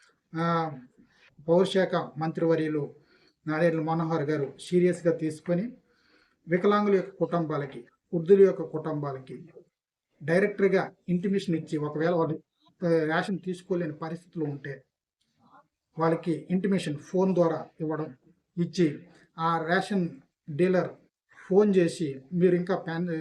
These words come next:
రేషన్ తీసుకోలేదు, రేషన్ తీసుకోవడానికి మీ ఇంటి దగ్గర ఉంటే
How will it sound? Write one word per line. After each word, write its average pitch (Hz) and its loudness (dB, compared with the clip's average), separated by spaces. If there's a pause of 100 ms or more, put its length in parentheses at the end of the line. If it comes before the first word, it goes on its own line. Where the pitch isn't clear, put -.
(1500)
రేషన్ 175 -2
తీసుకోలేదు, 160 -2 (640)
రేషన్ 170 -2
తీసుకోవడానికి 160 -4
మీ 156 -4
ఇంటి 151 -6
దగ్గర 151 -4
ఉంటే 147 -8